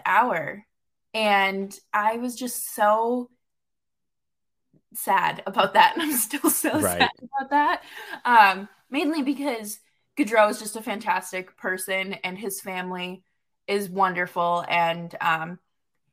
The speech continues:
Speaker 1: his wife is, Meredith is, um, a nicu nurse. So she
Speaker 2: Mm-hmm.
Speaker 1: works with all the little sick babies. And, um, that, that, that hits close to home for me. So, like, I'm just attached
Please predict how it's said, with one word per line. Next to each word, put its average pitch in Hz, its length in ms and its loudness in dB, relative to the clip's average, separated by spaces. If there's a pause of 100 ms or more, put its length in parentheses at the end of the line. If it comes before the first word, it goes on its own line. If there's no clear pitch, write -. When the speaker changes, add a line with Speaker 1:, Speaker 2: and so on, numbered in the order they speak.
Speaker 1:
his 262 220 2
wife 202 560 4
is, 185 320 -6 (240)
Meredith 185 640 2 (120)
is, 175 440 -8 (480)
um, - 400 -6
a 208 60 -4
nicu 214 520 -6
nurse. 165 640 -6
So 202 200 -2
she 196 140 -10
Speaker 2:
Mm-hmm. 208 60 -6
Speaker 1:
works 185 360 -4
with - 160 -14
all 202 100 -2
the 202 140 -6
little 196 200 -2
sick 202 320 -10
babies. 190 600 -6
And, 185 420 -6 (460)
um, 175 520 4
that, 208 240 8 (120)
that, 220 360 10 (200)
that 247 220 4
hits 269 260 -4
close 220 300 -4
to 214 100 -4
home 185 240 -6
for 226 140 -10
me. 233 200 -4
So, 226 160 0
like, 185 200 0
I'm 175 200 2
just 185 320 -8 (320)
attached - 760 -4